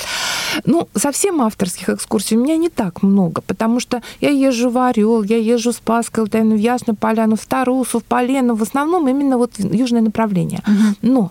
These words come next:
Speaker 1: побывав с сестрой в Париже в девятьсот, э, в девятьсот, <laughs> в двух-, в две тысячи десятом году,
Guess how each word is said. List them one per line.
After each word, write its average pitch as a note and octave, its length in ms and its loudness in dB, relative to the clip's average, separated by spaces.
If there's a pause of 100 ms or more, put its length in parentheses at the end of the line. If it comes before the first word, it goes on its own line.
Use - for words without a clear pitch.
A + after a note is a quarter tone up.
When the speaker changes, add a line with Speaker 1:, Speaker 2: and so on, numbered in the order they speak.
Speaker 1:
побывав B3+ 400 0
с - 100 -8
сестрой D4 340 -2
в - 60 -14
Париже F3 500 -2 (120)
в - 40 -20
девятьсот, C4 420 -2
э, G3+ 400 0
в F#3 40 2
девятьсот, E3+ 480 -2 (180)
<laughs> - 120 -6 (880)
в F3+ 60 0
двух-, C#4+ 160 0 (120)
в C4 160 -2
две F4+ 140 0
тысячи B3 400 -2
десятом G3 640 0
году, A#3+ 380 0